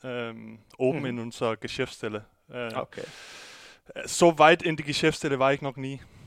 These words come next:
Speaker 1: <laughs>
Speaker 2: Ach so, normalerweise kennst du nur die Halle, aber in die Tiefen der Räumlichkeiten,
Speaker 1: Ja, die
Speaker 2: da
Speaker 1: Halle
Speaker 2: schaust du
Speaker 1: und
Speaker 2: gar nicht.
Speaker 1: die erste paar Räume. Ähm,
Speaker 2: Ja, ja.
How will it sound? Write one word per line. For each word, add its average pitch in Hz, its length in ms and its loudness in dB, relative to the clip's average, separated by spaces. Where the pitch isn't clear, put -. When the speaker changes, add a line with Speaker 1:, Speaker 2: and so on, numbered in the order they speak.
Speaker 1:
<laughs> - 920 2
Speaker 2:
Ach 233 180 8
so, 214 340 2
normalerweise 202 600 10
kennst 208 340 -4
du 202 60 -4
nur 196 160 2
die 175 160 6
Halle, 220 360 8
aber 190 200 6
in 180 80 0
die 185 100 -4
Tiefen 202 400 -6
der 175 140 6
Räumlichkeiten, 160 480 8
Speaker 1:
Ja, 165 40 6
die 156 60 8
Speaker 2:
da 127 100 2
Speaker 1:
Halle 165 320 12
Speaker 2:
schaust 175 120 6
du 170 100 4
Speaker 1:
und 165 100 2
Speaker 2:
gar 101 100 -4
nicht. 95 80 -4
Speaker 1:
die 156 220 2
erste 147 580 0
paar 143 200 2
Räume. 127 480 2
Ähm, 117 300 -8
Speaker 2:
Ja, 101 180 0
ja. - 180 -8